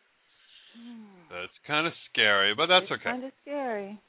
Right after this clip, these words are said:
Speaker 2: Well, do you wanna grab a few calls?
Speaker 1: I would love to grab a few calls.
Speaker 2: Okay. Well, how can everyone reach you first for a private
Speaker 1: Okay.
Speaker 2: one-on-one reading?
Speaker 1: Um, the easiest way is through my website, which is patty negri dot com, P A T T I N E G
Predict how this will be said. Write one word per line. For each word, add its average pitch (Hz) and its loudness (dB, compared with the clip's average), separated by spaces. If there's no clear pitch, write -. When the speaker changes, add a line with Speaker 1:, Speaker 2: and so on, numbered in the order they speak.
Speaker 2:
Well, 165 -4
do 160 2
you 165 2
wanna 175 6
grab 151 6
a 165 -2
few 156 -10
calls? 156 -2
Speaker 1:
I 523 6
would 320 2
love 226 4
to 214 -10
grab 190 0
a 180 -12
few 208 -4
calls. 175 -4
Speaker 2:
Okay. 131 -2
Well, 156 2
how 208 4
can 220 -8
everyone 185 -4
reach 151 -2
you 143 -8
first 113 -2
for 113 -6
a 104 -8
private 117 0
Speaker 1:
Okay. 415 0
Speaker 2:
one-on-one - -4
reading? 208 -6
Speaker 1:
Um, 269 6
the 202 -8
easiest 294 -2
way 302 6
is 320 -4
through 294 -8
my 285 -2
website, 247 -2
which 240 -10
is 214 -10
patty 262 2
negri 220 -4
dot 220 2
com, 214 -2
P 247 0
A 214 6
T 233 -8
T 233 -8
I 196 6
N 214 -4
E 220 -6
G 196 -6